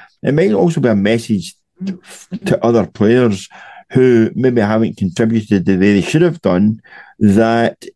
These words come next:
you're not just waltz-, waltzing back into this team. This is the level of performance I expect from my team, and if you're going to come in,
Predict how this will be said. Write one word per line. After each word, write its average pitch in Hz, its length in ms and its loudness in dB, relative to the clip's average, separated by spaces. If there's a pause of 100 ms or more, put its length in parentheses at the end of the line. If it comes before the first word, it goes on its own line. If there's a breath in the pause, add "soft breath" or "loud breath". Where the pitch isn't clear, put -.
you're 117 140 4
not 135 180 0
just 123 240 -4
waltz-, 113 340 0 (100)
waltzing 104 400 0
back 104 220 -2
into 101 200 0
this 98 240 0
team. 120 400 -2 (480 loud breath)
This 147 200 -2
is 123 80 2
the 110 100 2
level 110 260 2
of 104 100 -2
performance 101 520 -2
I 92 140 2
expect - 440 -2
from 110 160 2
my 101 100 2
team, 101 340 0
and - 260 -2
if - 80 -6
you're 196 100 -2
going 233 140 0
to 185 120 -6
come - 160 -2
in, 196 360 0